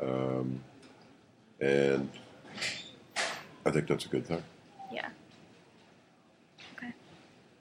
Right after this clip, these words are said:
Speaker 2: So that's all the questions that I have. Is there anything else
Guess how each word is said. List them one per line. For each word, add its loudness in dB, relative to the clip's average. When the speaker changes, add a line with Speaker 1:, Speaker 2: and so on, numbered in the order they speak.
Speaker 2:
So -10
that's -4
all 4
the -4
questions -2
that 0
I 0
have. -2
Is -8
there 0
anything -4
else -4